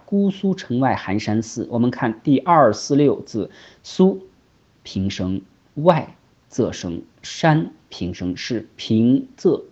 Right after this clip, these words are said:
平啊，这样的一个排列。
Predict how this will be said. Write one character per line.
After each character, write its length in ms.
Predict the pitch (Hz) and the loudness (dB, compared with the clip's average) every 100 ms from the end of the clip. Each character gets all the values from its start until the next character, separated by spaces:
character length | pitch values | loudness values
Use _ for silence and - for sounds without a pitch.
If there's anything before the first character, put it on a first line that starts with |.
| _ | _
平 360 | - 92 98 117 | -14 -6 -4 -4
啊， 160 | 113 - - | -10 -14 -14
这 100 | 104 | -10
样 160 | 85 | -10
的 80 | - | -10
一 80 | 64 | -14
个 260 | - 69 - - - - - - | -8 -8 -8 -14 -20 -20 -20 -12
排 160 | - | -10
列。 280 | 67 76 - | -6 -8 -10